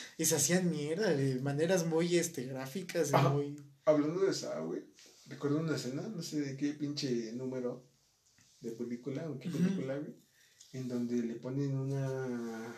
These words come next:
Speaker 2: un, un, como un aparato para que se la ponen a una modelo, güey.
Speaker 1: Una
Speaker 2: Ponen un
Speaker 1: morena,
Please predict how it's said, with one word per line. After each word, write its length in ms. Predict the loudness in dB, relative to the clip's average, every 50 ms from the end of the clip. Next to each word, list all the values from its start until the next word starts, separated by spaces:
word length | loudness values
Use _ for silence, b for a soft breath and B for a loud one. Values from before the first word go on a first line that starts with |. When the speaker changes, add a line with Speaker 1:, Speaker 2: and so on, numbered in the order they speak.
| -12 -10
Speaker 2:
un, 500 | -8 -6 -4 -4 -2 -2 0 0 0 -2
un, 300 | -2 -2 -2 -2 -2 -2 -2
como 220 | -4 -6 -6 -4
un 100 | -4 -2
aparato 520 | -2 -2 0 2 2 2 0 0 -2 -4 0
para 280 | 0 0 -2 -2 -6
que 560 | -8 -10 -10 -8 -8 -8 -10 -10 -10 -12 -14 -16 b b b b b b b b b b b _ -12
se 160 | -6 -2 -2
la 80 | 0 2
ponen 160 | 6 6 8 8
a 40 |
una 120 | 8 6 6
modelo, 380 | 6 4 2 2 2 0 0 -2
güey. 140 | -4 -6 -10 -12 -18 _ _ _ _ _ _ _ -20 -20 -20 -20 _ _ b b b b b b b b b b -10 -4
Speaker 1:
Una 180 | 0 2 2
Speaker 2:
Ponen 140 | 4 4 6
un 140 | 6 6 6
Speaker 1:
morena, 60 | 6